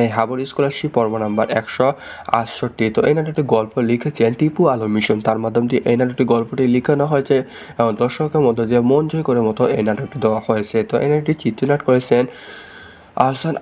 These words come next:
আলমগীর, সুজাতা, রাফিক এবং জারিফা। তার মাধ্যম দিয়ে এই নাটকটি সুন্দরভাবে চিত্রনাট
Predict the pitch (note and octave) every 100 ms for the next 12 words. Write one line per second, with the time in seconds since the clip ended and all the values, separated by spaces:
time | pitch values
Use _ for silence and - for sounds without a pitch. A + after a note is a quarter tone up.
0 | B2+ B2 C#3 C3+ B2 B2+ D3+ - C3 C#3+
1 | C#3+ A#2+ C#3+ C3 A#2 G#2+ B2 B2 - B2
2 | A2+ B2 A#2 A#2+ C3 C3+ C#3+ - A2 -
3 | - - - A#2+ A#2 A2+ A2+ A#2 A2+ B2
4 | B2+ B2 C3+ C#3 B2 C#3+ - B2+ D3 D#3+
5 | D3+ C3 - A#2 - A2 G#2+